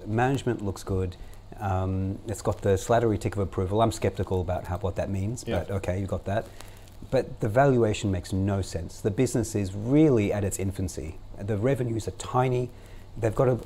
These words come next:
Speaker 1: a large number of customers and a large number of users, but they must be charging a very small
Speaker 2: Mm.
Speaker 1: dollar value.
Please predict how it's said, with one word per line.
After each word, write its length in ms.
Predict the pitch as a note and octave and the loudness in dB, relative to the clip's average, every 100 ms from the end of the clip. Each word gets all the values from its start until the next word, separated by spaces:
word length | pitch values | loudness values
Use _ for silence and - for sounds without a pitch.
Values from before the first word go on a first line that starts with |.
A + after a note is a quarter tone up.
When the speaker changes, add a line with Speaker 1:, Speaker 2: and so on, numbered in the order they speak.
| - | -6
Speaker 1:
a 60 | A#2+ | 0
large 480 | A#2 B2+ D#3 G#3 D#3+ | 4 8 8 6 4
number 160 | C#3+ | 4
of 100 | A#2+ | 2
customers 540 | - F2 - G#2 D3+ B2 | 0 -4 -2 -4 -2 0
and 100 | G#2+ | 2
a 40 | |
large 340 | A2 A2+ A#2 A#2 | 4 4 2 0
number 160 | G#2+ | 0
of 100 | F#2 | 2
users, 480 | F#2+ A2+ - - - | 4 4 2 -4 -8
but 220 | - F#2+ | -8 -4
they 80 | G2 | -2
must 220 | C3 - | -2 -4
be 80 | D3 | -6
charging 420 | - G#2 G2 F#2+ E2+ | -4 -4 -4 -4 -4
a 40 | F2 F#2+ | -8 -6
very 260 | C3 C3 A#2 | 0 2 2
small 540 | - F#2+ F#2 F2+ F#2 - - | 0 -4 -2 -4 -6 -8 -10
Speaker 2:
Mm. 200 | A2+ G#2 | -6 -2
Speaker 1:
dollar 260 | F#2+ F#2+ F2+ | -2 0 -2
value. 420 | F2 F2 D#2+ | -2 -2 -4